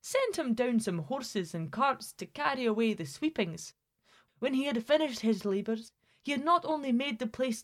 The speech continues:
tidy and approachable, but had laid bare the traces of its original plan,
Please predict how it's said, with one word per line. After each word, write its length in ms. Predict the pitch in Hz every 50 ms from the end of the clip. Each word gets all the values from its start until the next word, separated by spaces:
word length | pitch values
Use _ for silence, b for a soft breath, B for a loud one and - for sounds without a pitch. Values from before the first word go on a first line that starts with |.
| - -
tidy 420 | 285 302 302 294 254 269 262 247
and 160 | - 220 202
approachable, 800 | - 220 - - 427 523 523 523 - 220 156 160 143 147 151 - _ _ _ _ _ _ _ _ _
but 140 | - 226 226
had 240 | 208 208 233 190 214
laid 400 | 214 233 269 277 262 202 190 -
bare 320 | 247 254 262 262 262 254
the 120 | 220 247
traces 600 | 233 - - - - 269 262 226 - 254 247 220
of 180 | - - 214 202
its 140 | 220 - -
original 540 | 208 190 233 247 220 226 214 214 208 196 185
plan, 500 | - - 208 226 240 226 196 180 160